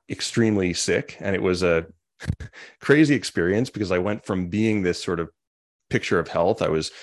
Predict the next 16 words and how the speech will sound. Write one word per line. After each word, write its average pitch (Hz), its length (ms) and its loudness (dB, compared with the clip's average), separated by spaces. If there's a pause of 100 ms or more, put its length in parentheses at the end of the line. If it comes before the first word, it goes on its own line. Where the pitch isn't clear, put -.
(240)
a - 60 -8
traveling 95 500 4
surfer. 92 520 2
I 82 60 2
had 82 160 -6
a 87 60 -4
surf - 280 -4
camp 90 300 -4
in 90 60 0
Eastern 90 280 -2
Long 85 180 0
Island 87 360 0
in 85 100 -2
the 82 80 -2
summers. 90 560 -2 (440)
Um, 76 400 -4